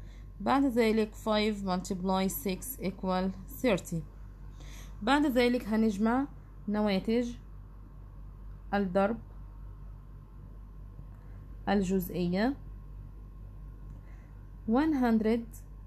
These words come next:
plus sixty plus fifty plus thirty. Zero plus zero plus zero عندنا في الآحاد هنضع زيرو.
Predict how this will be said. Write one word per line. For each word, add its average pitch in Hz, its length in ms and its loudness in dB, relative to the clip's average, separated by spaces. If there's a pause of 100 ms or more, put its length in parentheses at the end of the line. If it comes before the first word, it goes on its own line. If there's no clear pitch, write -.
(100)
plus 220 240 4 (1500)
sixty 233 580 2 (540)
plus 196 440 2 (240)
fifty 233 560 2 (320)
plus 185 200 2 (140)
thirty. 208 440 6 (2750)
Zero 302 360 8
plus 233 180 6
zero 226 360 4
plus 208 300 2
zero 214 160 4
عندنا 202 360 4
في 196 80 -4
الآحاد 202 460 -2
هنضع 185 360 2
زيرو. 196 460 4